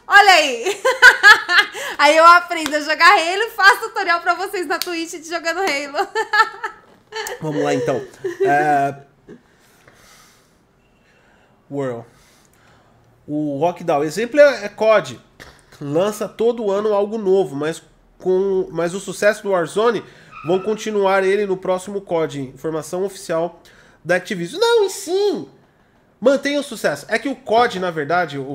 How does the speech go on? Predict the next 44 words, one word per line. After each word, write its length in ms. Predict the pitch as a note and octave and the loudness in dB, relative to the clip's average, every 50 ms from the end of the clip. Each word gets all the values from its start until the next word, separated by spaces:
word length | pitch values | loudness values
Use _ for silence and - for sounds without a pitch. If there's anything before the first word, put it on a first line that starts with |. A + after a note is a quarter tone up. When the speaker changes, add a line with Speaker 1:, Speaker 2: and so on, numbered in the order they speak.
| C3+ C#3 | -12 -10
Speaker 2:
o, 500 | D#3 D3+ C#3+ C#3 C3+ B2+ B2+ B2 C3 C#3+ | -8 -6 -6 -4 -4 -6 -6 -8 -8 -10
o 40 | C#3 | -8
Call 180 | - G3 F#3+ | -4 -4 -4
of 140 | F3+ - D#3 | -4 -2 -2
Duty, 200 | E3+ G3 F3 C#3 | 0 0 0 -2
ele 180 | B2 D3+ F3 E3+ | -4 -8 -6 -4
tava 180 | A3 G#3 A3 G#3+ | -4 -4 -4 -6
tentando 320 | A#3 G#3 F#3 - A3+ A3 | -10 -8 -6 -6 -6 -6
se 140 | A3 - A3+ | -8 -12 -14
encontrar. 640 | A3+ - A#3+ A#3+ A#3 A#3 F3+ C#3 A#2 A2 - - _ _ _ _ | -6 -4 -4 -4 -4 -4 -4 -4 -6 -6 -10 -16 _ _ _ _
A 220 | _ D#3 D#3 E3 E3 | _ -4 -4 -4 -4
franquia 460 | - - A3 A3 G#3+ - A#3 A#3 A#3 | -6 -8 -10 -10 -10 -6 -4 -4 -4
perdeu 360 | - A#3+ A#3 F3+ C#3 F3 F#3 F3 | -2 -4 -4 -2 -2 -4 -4 -4
peso 340 | - D#3+ D3+ D#3+ D#3 D#3 C#3+ | -4 -8 -8 -8 -8 -10 -10
mesmo, 340 | B2+ A#2+ B2 C3+ C3+ C#3+ | -10 -8 -8 -10 -12 -14
cometeram 440 | C#3 - C#3+ C#3+ C3+ D#3+ D#3+ D3+ C#3+ | -12 -10 -10 -8 -6 -6 -8 -8 -8
vários 360 | B2+ C3 C#3 D#3+ E3+ D#3 B2 B2+ | -4 -4 -4 -2 -4 -6 -8 -8
erros. 340 | B2+ B2 C3 C#3+ E3 D#3+ - - - - - - - - - - _ | -6 -6 -6 -6 -8 -12 -14 -18 -20 -20 -20 -20 -20 -20 -20 -18 _
Mas 300 | E3+ F3+ G3+ G3+ G3+ - - | 2 2 2 2 2 -4 -6
uma 220 | G#3 A3 B3+ A#3 | -2 0 0 0
coisa 280 | - - A3+ B3 A3+ C#4+ | 2 2 0 0 2 0
é 20 | |
inegável. 580 | D4+ F4+ G4+ D4+ B3 A3 F#3+ D#3 C#3 B2+ C#3+ D#3 | -2 -2 -2 0 2 2 4 4 2 0 0 2
O, 240 | F#3 A3+ F3 D3+ - - - D#3+ D#3+ | 2 2 0 -2 -10 -14 -8 -6 -2
a, 220 | D#3+ D#3+ D#3+ - - | -2 -2 -2 -2 -2
a, 440 | D3+ D3 D3 D3 C#3+ - - D3+ D#3 | 0 0 0 0 -2 -4 0 2 2
a 40 | |
Activision 540 | F#3+ G3 - - - D#3+ C#3 F#3+ G3+ C4 D#4+ | 2 0 -2 -8 -10 -10 -8 -8 -6 -4 -4
é 60 | D4+ | -4
foda, 360 | - - - G3 F3+ D#3 D3 C#3+ | -4 -2 0 2 2 2 0 -4
que 80 | - | -6
eu 60 | D#3+ | -8
sei. 300 | D3 - - B2 A2+ A2 - _ _ _ - - _ _ | -8 -6 -8 -8 -8 -10 -14 _ _ _ -20 -20 _ _
Mas 180 | D#3+ E3 E3+ | 0 0 0
uma 160 | E3+ F#3 F#3 | 2 0 -2
coisa 280 | F3 - F#3 F#3 F#3 A#3+ | 0 0 0 0 0 0
é 40 | D4 | -2
inegável. 600 | D#4+ F#4+ F3+ D#4 A3 D#3 C3 A#2+ A#2 A2 G#2 - _ _ _ _ _ _ _ _ _ _ _ _ _ - _ _ _ _ _ _ _ _ _ _ - | -2 -4 -2 0 0 0 0 -2 -6 -10 -16 -18 _ _ _ _ _ _ _ _ _ _ _ _ _ -20 _ _ _ _ _ _ _ _ _ _ -8
O 220 | E3 D#3 E3 E3 | -4 -4 -4 -4
cod 380 | - - - G3 G#3 G3+ G3+ A3 | -6 0 2 2 4 4 2 -2
nunca 320 | G#3 A3 B3+ C4 - - | -2 -2 -2 -2 -4 -6
tentou 380 | - C#4 A#3+ A3+ A#3+ A#3 A#3 A#3 | -6 -6 -6 -4 0 0 0 2
parar 580 | A#3 B3 A3+ F#3+ D#3+ D#3+ E3+ G3 A#3 - - _ | 2 2 2 4 4 2 2 0 -2 -6 -14 _
de, 160 | D3 C#3+ E3 | -12 -10 -8